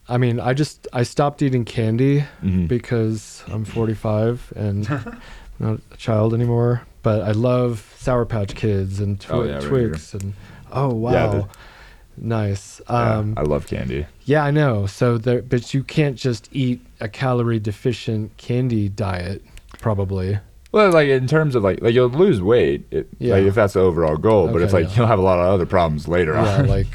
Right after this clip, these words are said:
Speaker 1: diabetes.
Speaker 2: Yeah,
Speaker 1: Yeah.
Speaker 2: nobody wants that.
Speaker 1: Okay.
Speaker 2: Cavities. <laughs>
Speaker 1: It, that's more my issue is, like,
Speaker 2: <laughs>
Speaker 1: cavities and stuff. So I'm like,
Speaker 2: Right.
Speaker 1: "Okay, I have to stop eating candy 'cause it's just not working for me."
Speaker 2: <laughs> Right.
Speaker 1: Um, okay. And then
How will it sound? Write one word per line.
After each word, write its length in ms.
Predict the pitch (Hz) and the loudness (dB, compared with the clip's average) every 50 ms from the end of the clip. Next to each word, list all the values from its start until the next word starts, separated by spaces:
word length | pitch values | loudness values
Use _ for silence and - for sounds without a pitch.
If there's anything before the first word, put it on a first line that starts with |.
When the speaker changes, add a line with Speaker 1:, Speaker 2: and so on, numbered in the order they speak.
| - - - | -10 -12 -8
Speaker 1:
diabetes. 680 | - 110 95 95 92 104 98 95 92 90 90 90 90 101 | -6 -6 -4 -4 -4 -4 -4 -4 -4 -6 -6 -6 0 2
Speaker 2:
Yeah, 480 | 104 92 85 85 80 78 78 76 73 73 | 2 2 2 2 0 -2 -4 -6 -6 -6
Speaker 1:
Yeah. 160 | 73 - 82 | -4 -4 -4
Speaker 2:
nobody 200 | 71 65 67 69 | -4 -4 -6 -6
wants 240 | 67 67 67 - - | -8 -10 -12 -14 -14
that. 240 | 58 67 71 69 - - - - - - | -14 -12 -12 -12 -10 -12 -12 -10 -6 -6
Speaker 1:
Okay. 80 | 123 | -4
Speaker 2:
Cavities. 720 | 135 120 76 69 - 101 69 69 69 71 73 71 - - 107 104 101 | 0 2 2 2 2 0 0 -2 -2 -2 -2 -2 -2 -2 -2 -2 -2
<laughs> 120 | 95 110 - | -2 -4 -2
Speaker 1:
It, 160 | - 110 107 | -2 -2 2
that's 440 | 120 131 135 147 139 - - - - - 110 110 | 2 2 2 2 0 -4 -10 -18 -14 -10 -6 -2
more 320 | 117 117 117 113 110 110 | 0 2 2 2 2 2
my 180 | 104 104 104 104 | 0 0 -2 -2
issue 420 | 101 95 110 101 - - 101 98 98 | -2 -2 -4 -4 -4 -4 -4 -4 -4
is, 160 | 95 95 - | -4 -4 -2
like, 340 | 147 135 - 147 135 120 147 | -2 0 0 0 -2 -4 -4
Speaker 2:
<laughs> 0 | |
Speaker 1:
cavities 480 | - 107 104 101 98 95 92 92 92 98 | -4 -4 -4 -2 -4 -4 -4 -6 -6 -6
and 160 | 95 98 98 | -6 -8 -8
stuff. 240 | - - 98 98 - | -8 -8 -10 -10 -10
So 120 | - 101 | -10 -10
I'm 40 | 98 | -6
like, 80 | 82 82 | -4 -2
Speaker 2:
Right. 240 | 71 67 - - | -2 -2 -4 -4
Speaker 1:
"Okay, 100 | 110 101 | -6 -6
I 60 | 101 101 | -4 -4
have 160 | 98 104 101 | -6 -6 -8
to 100 | - - | -10 -18
stop 280 | - - - 90 87 - - - 87 | -18 -14 -14 -12 -12 -14 -14 -14 -14
eating 200 | 90 95 90 92 | -12 -10 -12 -12
candy 340 | - - 92 87 87 87 87 | -10 -10 -10 -10 -10 -8 -2
'cause 380 | 98 165 190 165 160 - - | 2 2 2 2 2 -4 -10
it's 140 | 95 90 - | -8 -8 -6
just 200 | 101 92 - - | -8 -8 -6 -6
not 180 | 104 95 92 92 | -6 -6 -4 -2
working 320 | 135 147 143 - 156 139 | -2 -2 0 0 0 -2
for 120 | - 147 139 | 0 -2 0
me." 300 | 143 139 139 139 135 - | 0 2 2 0 0 0
Speaker 2:
<laughs> 20 | |
Right. 220 | - 78 - - - - - - - - - - - - | 0 -2 -2 -2 -4 -8 -16 -20 -20 -20 -20 -16 -8 -4
Speaker 1:
Um, 560 | 110 113 113 113 110 107 107 110 110 110 104 - - - - - - _ - - - - - - - - - - - - _ _ _ _ _ - - - | -2 0 0 0 0 0 0 -2 -4 -4 -6 -10 -16 -20 -20 -20 -20 _ -20 -20 -20 -20 -20 -20 -20 -20 -20 -20 -20 -20 _ _ _ _ _ -20 -12 -6
okay. 560 | - 110 107 - 120 104 104 101 101 101 104 - - - - - - - - - | -6 -4 -2 0 0 2 2 2 2 0 0 -2 -6 -10 -16 -18 -20 -18 -10 -4
And 220 | 120 117 117 117 | -2 0 2 2
then 520 | 117 113 110 110 110 107 110 110 107 107 | 2 2 2 2 0 0 0 -2 -2 -4